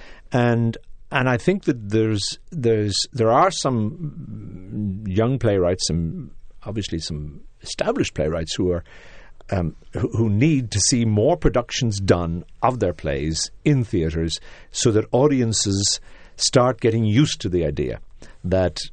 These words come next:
we're going to see something different. It may not be perfect. It may not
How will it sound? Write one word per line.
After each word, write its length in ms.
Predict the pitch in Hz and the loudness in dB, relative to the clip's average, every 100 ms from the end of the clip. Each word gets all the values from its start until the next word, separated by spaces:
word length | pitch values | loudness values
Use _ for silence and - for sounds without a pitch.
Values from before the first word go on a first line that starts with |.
| - | -2
we're 160 | 92 | 0
going 260 | 92 113 127 | 4 4 4
to 100 | 107 | 0
see 120 | 107 | 0
something 320 | 92 82 80 | 0 0 2
different. 420 | 78 123 113 104 - - - - | 2 0 -2 -4 -6 -16 -18 -4
It 120 | 113 92 | 0 2
may 200 | 110 123 | 4 4
not 160 | 135 | 2
be 80 | 127 | 0
perfect. 480 | 107 64 - - - - - | 0 -2 -6 -16 -18 -12 -2
It 160 | 92 | 0
may 200 | 85 101 | 2 2
not 220 | 117 113 | 4 2